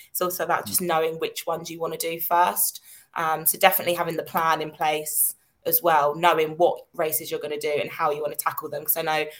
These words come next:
Speaker 1: obviously, you guys have got, well, you're heading off to, you've got Berlin, and then, say, for example, I know some people that are going straight from Berlin to Chicago, and it's like, okay, well, which ones are you, you can't go out and push your
Speaker 2: I
Speaker 1: body
Speaker 2: think
Speaker 1: to
Speaker 2: it,
Speaker 1: these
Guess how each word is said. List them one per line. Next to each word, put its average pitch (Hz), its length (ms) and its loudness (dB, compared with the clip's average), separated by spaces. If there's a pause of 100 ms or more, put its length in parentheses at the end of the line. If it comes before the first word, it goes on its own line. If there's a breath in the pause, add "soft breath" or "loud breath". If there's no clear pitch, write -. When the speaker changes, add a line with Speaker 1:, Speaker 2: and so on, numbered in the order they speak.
(100)
Speaker 1:
obviously, 170 300 4
you 185 200 0
guys 160 160 6
have - 120 -4
got, 160 280 6 (200 loud breath)
well, 156 340 6
you're 180 180 2
heading 175 220 0
off 156 220 0
to, 160 280 2
you've - 120 -12
got - 200 2
Berlin, 190 540 6 (220 loud breath)
and 170 100 -6
then, 160 160 0
say, 160 200 2
for - 80 -4
example, 165 320 -2
I 156 40 0
know 156 100 -2
some 196 220 6
people 170 240 -6
that - 100 -2
are - 40 -12
going 151 140 -4
straight - 260 -4
from 160 100 -14
Berlin 156 440 0
to 151 100 -8
Chicago, 156 720 6 (340 loud breath)
and 165 100 -6
it's - 160 4
like, 156 180 0
okay, 156 280 -6
well, 160 160 -2
which - 280 -4
ones 170 360 4
are 165 60 -6
you, 156 300 -8 (300)
you - 80 -14
can't 190 320 0 (540)
go 175 180 4
out 180 300 6
and 160 260 -6 (500 loud breath)
push - 260 -2
your 185 80 0
Speaker 2:
I - 20 -6
Speaker 1:
body 208 220 4
Speaker 2:
think 208 100 4
Speaker 1:
to - 60 -2
Speaker 2:
it, - 60 -12
Speaker 1:
these - 120 -20